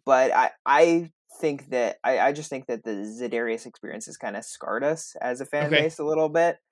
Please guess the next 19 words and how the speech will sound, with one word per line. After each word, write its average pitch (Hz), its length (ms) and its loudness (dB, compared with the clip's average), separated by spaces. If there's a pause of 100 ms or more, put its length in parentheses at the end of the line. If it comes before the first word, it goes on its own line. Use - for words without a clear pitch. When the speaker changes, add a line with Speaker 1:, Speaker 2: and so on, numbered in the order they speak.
(420)
Speaker 2:
Yeah. 127 380 0
Speaker 1:
And 123 260 -6 (1040)
until 160 520 0
we 151 120 -2
see, 139 380 -2
like, 110 320 -2
more 117 320 2
stuff 170 400 6
cropping 175 420 4
up, 190 380 -4
I'm 131 240 -2
not 143 360 0
gonna 131 240 -6
get 120 220 -2
super 151 460 -4
worried 165 320 2
about 165 340 8
that. 156 420 6
Um, 90 580 0